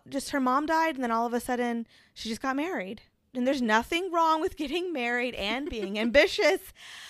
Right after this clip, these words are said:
But for some reason, she just, that's what she chose. That's the, uh, she's headed down a different path. And she headed, uh, she headed, yeah, she did. She headed towards and got married to James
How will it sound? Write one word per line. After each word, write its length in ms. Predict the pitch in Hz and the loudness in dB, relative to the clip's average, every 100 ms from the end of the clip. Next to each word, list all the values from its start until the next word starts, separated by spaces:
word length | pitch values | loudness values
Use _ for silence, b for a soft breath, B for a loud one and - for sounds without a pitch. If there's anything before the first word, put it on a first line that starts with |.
| B - | B -4
But 160 | 294 | -2
for 80 | 294 | -2
some 240 | 320 302 294 | 0 0 0
reason, 260 | 349 311 | -2 -2
she 140 | - 247 | -6 -8
just, 260 | 262 226 _ | -10 -12 _
that's 320 | 240 240 - | -4 -4 -8
what 140 | 240 226 | -12 -12
she 340 | - 233 240 | -10 -10 -10
chose. 440 | 220 262 302 185 185 | -6 -4 -2 -4 -6
That's 260 | 190 - | -8 -8
the, 160 | 202 190 - - | -10 -12 -14 -8
uh, 80 | 196 - - | -8 -8 -14
she's 280 | - 208 | -12 -12
headed 220 | - 202 220 | -6 -4 -2
down 160 | 233 | -2
a 60 | 233 | -2
different 300 | 226 208 196 | -6 -8 -8
path. 420 | 202 214 131 - b - | -6 -6 -8 -14 b -6
And 380 | 214 214 196 - | -2 0 -2 -4
she 180 | 226 214 | -6 -4
headed, 320 | 226 220 208 - | -2 -2 -4 -8
uh, 140 | 190 - | -12 -14
she 320 | - 190 - _ - | -16 -14 -16 _ -10
headed, 320 | 269 185 214 | -4 -2 -2
yeah, 200 | 247 339 | -4 -6
she 160 | 226 | -6
did. 200 | 262 240 | -4 -4
She 120 | 208 214 | -4 2
headed 300 | 339 370 - | 2 2 -2
towards 380 | 302 277 277 | 0 0 0
and 140 | 233 208 | -4 -2
got 220 | 269 240 | 0 0
married 320 | 240 233 233 | -2 -2 -4
to 300 | - 226 214 B B B | -6 -6 -6 B B B
James 460 | - 262 285 285 | 2 2 2 -4